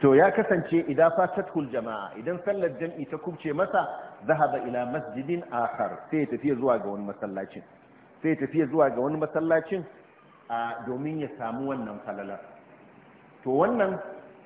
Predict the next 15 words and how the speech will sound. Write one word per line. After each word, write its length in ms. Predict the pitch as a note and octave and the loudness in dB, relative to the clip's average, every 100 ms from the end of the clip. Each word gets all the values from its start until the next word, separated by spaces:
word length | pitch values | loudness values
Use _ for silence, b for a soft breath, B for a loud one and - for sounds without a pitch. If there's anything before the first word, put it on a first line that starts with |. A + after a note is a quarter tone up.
| - - | -12 -2
a, 80 | A#2 A2+ G#2+ G#2 G2 - - - - - - - - - - - - - - | 0 0 0 -4 -6 -10 -18 -20 -20 -20 -20 -20 -20 -20 -20 -20 -20 -16 -2
bai 180 | A2+ C3+ | 6 8
warware 580 | D#3 G#3 A3 D#3+ D#3+ D#3 | 8 6 6 4 2 0
abin 220 | A#2+ D3 | -4 -4
da 60 | D3 | -6
Bukhari 500 | A2 - A#2+ A#2+ A#2+ | -6 -4 -4 -2 -4
ya 80 | B2 | -6
faɗa 500 | A#2+ G#2 G2 F#2 F#2 - - - | -6 -8 -8 -8 -10 -14 -20 -16
a, 60 | F#2 - - | -14 -10 -4
a, 380 | G#2 G2 F#2+ F#2 G#2+ | 0 0 -2 -4 0
na 80 | B2 | 2
wajabcin 480 | C3 C#3+ - A2 G#2+ | 2 2 -2 -6 -6
sallar 240 | A2+ A2 F2 G2+ | -4 -2 -4 -6
jam'i 300 | G#2 F#2 | -8 -8
ba. 100 | F2+ | -12